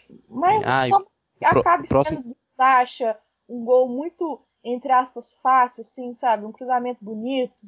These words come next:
Speaker 1: do, seja do Mariano, do Arana, do Guga, de quem tiver jogando, e o Sacha mata de cabeça igual um bom centroavante.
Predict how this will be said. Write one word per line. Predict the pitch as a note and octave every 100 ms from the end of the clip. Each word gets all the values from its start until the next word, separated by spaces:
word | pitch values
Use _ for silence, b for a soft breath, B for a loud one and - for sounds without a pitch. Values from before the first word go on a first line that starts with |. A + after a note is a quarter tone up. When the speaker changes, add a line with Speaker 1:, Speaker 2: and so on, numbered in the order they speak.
| G3
Speaker 1:
do, | F#3 G#3+
seja | - C4 C4
do | A#3+
Mariano, | A#3 A3 F#3+ A3 B3 A3
do | G3+
Arana, | A3 G3 A#3+ B3+ G#3+
do | F#3+ G3+ F#3 _
Guga, | A#3+ B3+ A3 G3 G3 b b b b -
de |
quem | - B3+
tiver | C4 A#3+
jogando, | A#3 G#3 A3+ C4+ C4 A#3 A3 G3+ _ _ _ A3+
e | A#3+
o |
Sacha | A#3 - B3 B3 C4 C#4 A#3+ _
mata | A#3 A#3+ B3+ A#3+
de |
cabeça | - A3+ A#3 A#3+ A#3+
igual | G#3+ A3+ A3
um |
bom | G3 G3+ C4+ C4
centroavante. | B3+ A3 G#3 F#3+ A3+ B3+ A#3+ - A3+